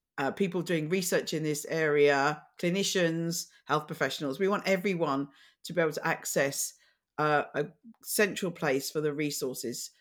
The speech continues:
that will help them, um, with these topics. So, um,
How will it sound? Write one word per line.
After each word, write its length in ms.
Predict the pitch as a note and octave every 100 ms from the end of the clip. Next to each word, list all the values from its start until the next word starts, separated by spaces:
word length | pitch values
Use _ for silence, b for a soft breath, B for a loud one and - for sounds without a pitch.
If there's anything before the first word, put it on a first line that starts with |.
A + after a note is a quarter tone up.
| _
that 180 | C3+ C3+
will 180 | D#3+ C#3+
help 360 | - C3+ - -
them, 300 | C3 C3 - -
um, 240 | B2+ A#2+
with 160 | C#3+ C#3
these 220 | B2+ -
topics. 640 | - C3 A2+ - - - _ _ - B B B B
So, 760 | - - A#3+ F#3 E3+ G#3+ F#4 G4+ - -
um, 460 | F#3 F3 F3+ F#3